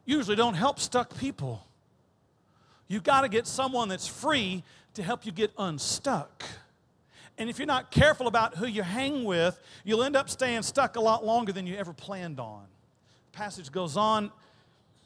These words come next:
and it says this in verse three, that Simon Peter said to them, "I am going fishing." Now, it seems like an innocent enough statement.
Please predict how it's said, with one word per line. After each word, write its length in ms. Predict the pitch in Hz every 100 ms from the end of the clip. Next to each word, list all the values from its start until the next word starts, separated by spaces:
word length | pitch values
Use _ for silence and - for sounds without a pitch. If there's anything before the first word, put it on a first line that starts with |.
| _ _ _ _ _
and 120 | 160 170
it 60 |
says 280 | - 202 151
this 300 | 180 185 -
in 100 | 165
verse 280 | 170 190 -
three, 360 | 175 180 127 110 - _ _ _
that 140 | 170 190
Simon 640 | - 240 262 294 254 208
Peter 600 | - 254 214 180 180 165 - _ -
said 420 | - 254 262 202
to 140 | 247
them, 560 | 226 254 220 175 180 151 _ _ _ _
"I 520 | 214 254 208 175 190 170 - _ _ _ _
am 160 | 196 208
going 540 | 220 269 180 151 180 170 - - _ _ _
fishing." 420 | - - - 110 95 _ _ _ _ _ _ _ -
Now, 140 | 240 254
it 60 |
seems 240 | - 311 262
like 180 | 247
an 140 | 254 233 240
innocent 420 | 285 262 269 277 233
enough 300 | 233 226 -
statement. 540 | - 240 196 135